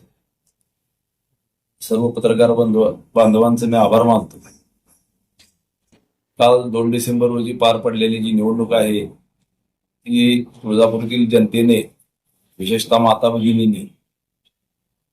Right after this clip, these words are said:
जे व्यसनाचं प्रमाण तुळजापूरमध्ये वाढलं आहे, गेल्या दहा पंधरा वर्षामध्ये जो भ्रष्टाचार झाला आहे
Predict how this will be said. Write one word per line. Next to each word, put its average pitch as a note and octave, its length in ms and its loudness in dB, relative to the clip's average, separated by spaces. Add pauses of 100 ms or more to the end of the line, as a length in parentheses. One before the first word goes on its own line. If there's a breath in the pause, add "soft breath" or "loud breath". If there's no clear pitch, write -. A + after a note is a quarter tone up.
(800)
जे A#2+ 80 -6
व्यसनाचं A#2+ 500 0
प्रमाण B2 500 0 (920)
तुळजापूरमध्ये A2+ 640 0
वाढलं A2+ 320 2
आहे, G#2+ 240 2 (1300)
गेल्या A2 220 4
दहा G#2+ 200 2
पंधरा A#2+ 300 4
वर्षामध्ये A#2 560 2
जो A#2 140 -2
भ्रष्टाचार A#2 480 0
झाला A2+ 260 2
आहे G2 260 2